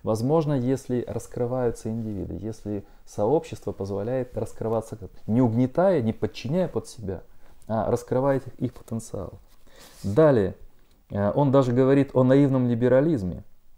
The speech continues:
э, что, э, общее благо должно быть, м, результатом конкурирующих частных воль. Такого быть не может.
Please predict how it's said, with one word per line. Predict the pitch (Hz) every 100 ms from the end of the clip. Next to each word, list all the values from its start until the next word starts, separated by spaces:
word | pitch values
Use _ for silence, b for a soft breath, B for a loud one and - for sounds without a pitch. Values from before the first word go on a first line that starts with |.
| - -
э, | 131 104 95 90 85
что, | - - 110 104 98 95 90
э, | 101 92 82
общее | 117 117 - 101
благо | 110 147 143 117
должно | 101 101 120
быть, | 107 107 - b b b b b -
м, | 95 92 90 85 85 87 85 85
результатом | 90 117 113 113 135 143 120 98 92 _ - - - -
конкурирующих | 123 120 - 120 135 143 123 107 101 - 98 - 95 92
частных | - 131 120 117 104 - -
воль. | 95 95 104 101 - - - - - - - - -
Такого | 107 135 120
быть | 110 117 104
не | 113
может. | 123 101 85